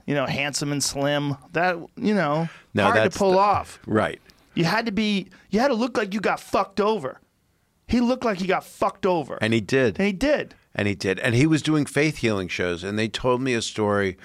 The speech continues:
Speaker 2: where he had been, <laughs> I wasn't gonna tell it, but it's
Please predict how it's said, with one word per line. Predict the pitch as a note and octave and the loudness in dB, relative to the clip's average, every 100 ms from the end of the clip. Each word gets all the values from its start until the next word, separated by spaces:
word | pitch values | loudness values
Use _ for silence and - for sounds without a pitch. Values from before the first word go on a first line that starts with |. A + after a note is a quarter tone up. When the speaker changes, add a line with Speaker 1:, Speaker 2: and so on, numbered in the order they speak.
| - - - _ | -20 -20 -20 _
Speaker 2:
where | F#2+ F#2+ F#2+ F#2+ | -4 -2 0 -2
he | F#2+ - A2 G#2 | -6 -4 -2 -2
had | F2 F#2+ F#2 | -2 -4 -2
been, | G2 F#2+ F#2+ F#2+ - - | -2 -2 -6 -12 -18 -20
<laughs> | - - - - B4+ G4 - - - - - - G#2 - | -20 -16 -6 -6 -6 -12 -18 -20 -20 -20 -16 -12 -10 -6
I | B2+ | -2
wasn't | A#2 G2+ | -2 -2
gonna | G2+ F#2+ | -2 -4
tell | - A2+ G2 | -2 0 0
it, | F2+ | 0
but | F2+ | -2
it's | F2+ - | -4 -6